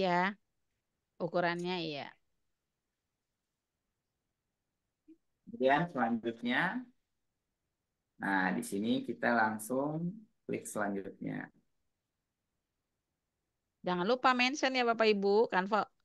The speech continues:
Speaker 1: eh, Canva Indonesia, mention juga. Misal kalau Bapak Ibu sudah, eh, ingin mengerjakan bagian video animasi, Bapak Ibu boleh,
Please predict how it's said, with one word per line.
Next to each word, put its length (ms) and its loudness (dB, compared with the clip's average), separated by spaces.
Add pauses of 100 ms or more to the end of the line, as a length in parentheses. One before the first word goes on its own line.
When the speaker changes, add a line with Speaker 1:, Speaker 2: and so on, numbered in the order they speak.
(280)
Speaker 1:
eh, 400 4
Canva 240 2
Indonesia, 800 2
mention 400 -2
juga. 400 4
Misal 240 2
kalau 240 2
Bapak 240 0 (580)
Ibu 460 0 (320)
sudah, 480 6
eh, 320 6
ingin 240 0
mengerjakan 560 4
bagian 480 4
video 240 2
animasi, 800 0
Bapak 320 4
Ibu 180 2
boleh, 480 4